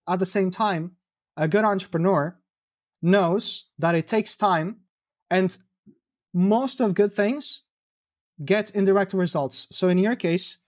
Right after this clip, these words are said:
you're creating content on LinkedIn. You could be doing call outreach. You could be going to events. Could be doing all the stuff.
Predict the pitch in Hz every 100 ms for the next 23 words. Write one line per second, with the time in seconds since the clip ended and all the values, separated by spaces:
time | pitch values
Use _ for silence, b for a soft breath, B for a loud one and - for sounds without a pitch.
0 | _ _ _ - 175 180 220 208 214 214
1 | 208 202 208 196 196 185 170 185 262 247
2 | 233 208 202 196 165 170 180 175 185 -
3 | - 165 175 170 175 185 185 190 175 151
4 | 156 - - b b - 156 170 180 185
5 | 170 175 170 - 170 - -